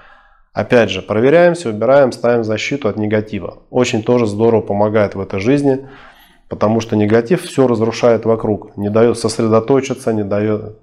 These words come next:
лишнюю энергию забирает и так далее. Много всяких вещей происходит. Э, двадцать пять процентов людей на Земле, они вампиры энергетические, высасывают энергию.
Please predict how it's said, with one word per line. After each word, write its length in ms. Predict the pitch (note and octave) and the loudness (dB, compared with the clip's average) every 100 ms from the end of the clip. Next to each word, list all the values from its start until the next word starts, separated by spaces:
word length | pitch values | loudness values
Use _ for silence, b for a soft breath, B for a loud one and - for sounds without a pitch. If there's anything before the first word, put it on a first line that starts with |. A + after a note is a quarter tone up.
| _ | _
лишнюю 460 | G2 A2 A2 G#2+ G#2+ | -6 -6 -4 -2 2
энергию 340 | D3 C#3 B2 | 2 2 -2
забирает 560 | A2 G#2+ G#2+ G#2 F#2+ - | -4 -4 -2 -2 -4 -8
и 20 | |
так 200 | G#2+ G#2 | -8 -4
далее. 200 | G2 F2+ | -4 -4
Много 320 | G#2 C3+ G#2 | 2 2 2
всяких 360 | - A2 G#2+ G2 - - | -4 -8 -6 -12 -14 -12
вещей 360 | G2+ G#2 G2 F2+ | -8 -6 -6 -6
происходит. 600 | F2+ F2+ - - - B B B B B - _ _ - | -6 -8 -8 -10 -10 B B B B B -20 _ _ -4
Э, 240 | F#2+ G2 | -2 0
двадцать 320 | G2 C3 C3 | 2 0 0
пять 220 | - B2+ B2 | -4 -4 -2
процентов 420 | A#2+ B2+ A#2 - | -2 -2 -4 -4
людей 240 | A#2 D3 | -2 2
на 140 | D3+ G#2+ | 2 0
Земле, 240 | G#2+ A#2 | 0 0
они 140 | A2+ | 0
вампиры 440 | A2 A2 A2 A2 G2+ | 0 -2 -2 -4 -4
энергетические, 720 | G2 F#2+ F#2+ G2+ - - F#2+ | -6 -8 -12 -12 -12 -10 -10
высасывают 520 | F#2 - A#2+ A#2 G2+ | -8 0 0 0 -4
энергию. 480 | G2+ G2+ F#2+ F2 - | -2 -2 -2 -4 -10